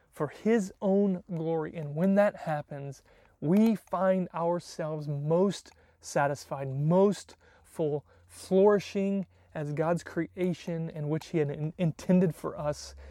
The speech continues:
in the beginning. When I think of this language, I imagine, you know, a, a little shepherd boy growing up, spending time with his,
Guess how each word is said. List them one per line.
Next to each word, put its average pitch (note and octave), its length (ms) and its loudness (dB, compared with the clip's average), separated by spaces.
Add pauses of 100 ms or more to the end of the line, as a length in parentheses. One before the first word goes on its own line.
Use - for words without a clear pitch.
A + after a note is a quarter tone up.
(320)
in D#3+ 140 2
the D3+ 60 2
beginning. C3+ 520 -2 (1400)
When D#3+ 160 8
I D#3+ 80 4
think A3 320 2
of F3 100 0
this D#3+ 160 -2
language, C#3 640 -4
I D3+ 100 -4
imagine, D3 800 -2 (540)
you E3+ 80 2
know, D#3+ 160 6
a, D#3+ 220 -2
a E3+ 60 0
little D#3 460 4 (500)
shepherd E3+ 680 2
boy D3 520 -2 (320)
growing D3 400 0
up, C#3 240 -6 (720)
spending F3+ 400 6
time E3 400 2
with D3+ 140 -2
his, C3 260 -8